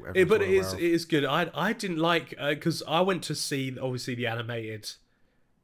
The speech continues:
Speaker 1: um, I think in, like, two thousand seven they had an animated film, didn't they?
Speaker 2: Yeah.
Speaker 1: To kick it off.
Speaker 2: Clone Wars.
Speaker 1: Yeah.
Speaker 2: Yeah.
Speaker 1: Didn't even like it.
Speaker 2: I
Speaker 1: Wasn't,
Speaker 2: found, I
Speaker 1: wasn't
Speaker 2: found Ahsoka Tano very difficult to like in
Speaker 1: Yeah.
Speaker 2: that.
Speaker 1: Yeah.
Speaker 2: Um, I,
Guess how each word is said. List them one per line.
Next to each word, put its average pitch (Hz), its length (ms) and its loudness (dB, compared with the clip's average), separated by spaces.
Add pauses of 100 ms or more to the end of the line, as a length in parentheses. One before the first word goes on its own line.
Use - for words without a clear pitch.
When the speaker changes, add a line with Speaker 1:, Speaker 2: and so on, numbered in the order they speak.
(120)
Speaker 1:
um, 104 680 -8 (320)
I 117 40 -8
think 165 140 -2
in, 170 100 2
like, 165 160 0
two 170 180 4
thousand 127 300 0
seven 127 280 -4
they 110 100 -8
had 107 120 -8
an 107 140 -6
animated 107 480 -8
film, 104 360 -6
didn't 113 200 -10
they? 95 180 -16 (240)
Speaker 2:
Yeah. 101 120 -8 (120)
Speaker 1:
To 117 160 -4
kick - 260 -2
it 135 80 -2
off. 113 280 -8 (260)
Speaker 2:
Clone 107 220 -2
Wars. 85 240 -12
Speaker 1:
Yeah. 123 220 0 (140)
Speaker 2:
Yeah. 90 320 -8
Speaker 1:
Didn't 165 180 4
even 135 200 0
like 117 260 -4
it. - 160 -14 (720)
Speaker 2:
I 101 300 -4 (320)
Speaker 1:
Wasn't, 143 420 4
Speaker 2:
found, 90 120 -8
I - 40 2
Speaker 1:
wasn't 135 220 2
Speaker 2:
found 104 100 0
Ahsoka 107 420 -4
Tano 101 420 -6
very 95 300 -8
difficult 92 440 -12
to 90 80 -12
like 90 480 -12
in 87 80 -10
Speaker 1:
Yeah. 85 240 -6 (480)
Speaker 2:
that. 90 120 -6
Speaker 1:
Yeah. 104 160 -4
Speaker 2:
Um, 87 260 -8 (600)
I, 104 120 -4